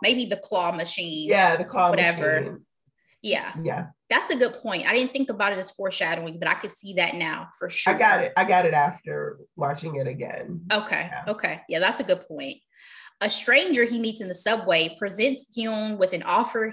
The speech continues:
Speaker 1: he cannot refuse. They
Speaker 2: He was
Speaker 1: played
Speaker 2: cute, by the way.
Speaker 1: You like the, the recruiter guy?
Speaker 2: So cute.
Speaker 1: Yeah, he was,
Speaker 2: Yeah.
Speaker 1: he was a little hot to me as well. They played a kids game, which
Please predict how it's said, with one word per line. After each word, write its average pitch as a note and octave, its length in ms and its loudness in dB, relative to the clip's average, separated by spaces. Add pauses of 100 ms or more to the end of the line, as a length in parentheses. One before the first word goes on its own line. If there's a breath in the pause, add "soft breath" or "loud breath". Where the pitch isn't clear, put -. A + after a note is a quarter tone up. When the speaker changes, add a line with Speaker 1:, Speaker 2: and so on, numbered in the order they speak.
Speaker 1:
he A#3+ 200 -6
cannot E3+ 480 0
refuse. - 760 -10
They F3 100 0
Speaker 2:
He A3+ 80 -4
was - 100 -6
Speaker 1:
played - 360 0
Speaker 2:
cute, D#3+ 360 0
by C3+ 180 2
the C#3 120 -2
way. C#3 540 -2 (560)
Speaker 1:
You G#3+ 180 -2
like F#3+ 280 4
the, F#3 260 6 (140)
the F#3 160 2
recruiter G3+ 440 -2
guy? G#3+ 440 2
Speaker 2:
So G#3+ 180 4
cute. E3 460 4
Speaker 1:
Yeah, F3 240 4
he A3 160 -2
was, G#3+ 100 -4
Speaker 2:
Yeah. - 420 4 (120)
Speaker 1:
he A#3 160 -6
was G#3 120 -12
a F#3+ 40 -8
little F3+ 140 -2
hot E3 380 0 (100)
to G#3 100 -10
me E3+ 220 -4
as E3+ 160 -6
well. E3 420 -6 (420 loud breath)
They A3+ 260 6
played C4 520 6
a G#3+ 80 2
kids A#3 320 0
game, F#3 560 2 (800)
which G#3 500 -4